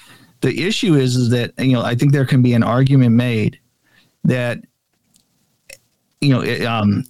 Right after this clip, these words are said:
if you continue in lustful behavior where you're staring at, uh, pornography, neglecting your wife,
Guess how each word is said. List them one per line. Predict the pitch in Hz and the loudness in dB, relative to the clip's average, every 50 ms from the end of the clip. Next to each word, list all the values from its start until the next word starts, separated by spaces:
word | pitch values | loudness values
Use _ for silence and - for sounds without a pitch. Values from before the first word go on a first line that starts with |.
| _ - | _ -6
if | - 139 131 - - | -4 -4 -2 0 0
you | 151 151 | 0 0
continue | - - 135 127 127 - - 160 165 190 196 202 202 196 202 - | 0 0 0 0 0 -2 -4 -2 0 0 2 2 2 0 0 -2
in | - 135 139 139 135 135 135 - _ _ _ _ _ - | -2 -2 0 0 0 0 -2 -4 _ _ _ _ _ -4
lustful | - - 117 117 120 131 147 170 - - - - - 190 190 190 202 - - _ _ _ _ _ _ _ _ _ _ _ | -2 0 2 2 2 0 0 -2 -6 -8 -12 -6 -2 0 0 0 0 -4 -8 _ _ _ _ _ _ _ _ _ _ _
behavior | 143 143 139 156 151 147 135 123 120 - - - - _ _ _ _ _ _ | -2 0 0 0 0 0 0 0 0 -2 -4 -6 -8 _ _ _ _ _ _
where | - 127 | -2 -2
you're | 123 117 113 | 0 0 -2
staring | - - - - - 131 131 143 151 160 165 160 | -4 -6 -8 -4 -4 -2 0 0 0 0 0 -2
at, | 160 156 - - - - - _ - - | -2 -4 -8 -10 -18 -20 -20 _ -12 -8
uh, | - 135 135 131 131 127 | -4 -2 0 0 0 0
pornography, | 120 - - 139 127 127 123 117 110 107 - - 107 110 - - - - - - - - - | -2 0 -2 -2 0 0 -2 -2 -2 -2 -2 -4 -4 -6 -6 -8 -14 -16 -18 -20 -20 -4 -2
neglecting | - 120 120 113 117 120 143 156 170 - - 175 160 156 | -2 0 0 0 -2 -2 -2 -2 -6 -4 -2 0 2 2
your | 156 151 143 | 2 2 2
wife, | 127 131 120 113 110 113 - | 0 0 0 -2 -4 -6 -8